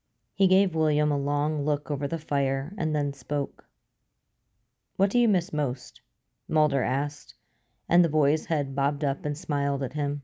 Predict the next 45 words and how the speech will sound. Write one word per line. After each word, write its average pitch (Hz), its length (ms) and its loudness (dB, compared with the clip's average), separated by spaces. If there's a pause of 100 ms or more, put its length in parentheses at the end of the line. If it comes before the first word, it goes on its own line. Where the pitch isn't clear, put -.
(120)
looking 165 320 -2
wistful. 143 560 -4 (1160)
Mulder 175 280 4
was 139 180 0
fully 135 280 0
expecting 143 540 -4
William 143 280 0
to 131 60 0
answer 139 380 -2
along 147 340 2
the 139 60 -2
lines 139 400 -2
of, 131 340 -4
"My 156 140 0
mom 143 240 0
and 139 100 -4
dad," 135 380 -4 (720)
and 175 160 4
was 175 160 2
not 185 320 -2
quite 190 300 0
prepared 175 420 -2
to 147 60 -2
hear 143 280 -2
it. - 240 -4 (1300)
But 190 140 6
they 190 120 6
didn't 190 220 2
get 185 120 0
to 156 100 -2
talk 165 340 -2
much - 400 -4
while 139 220 2
riding, 135 520 0
and 139 180 -4
he 180 140 4
liked - 400 -4
to 160 140 0
equate - 360 -2
campfire 139 500 0
discussions 139 600 -4
to - 140 -4
dinner 151 240 0
table 127 300 -2
conversations. 131 960 -6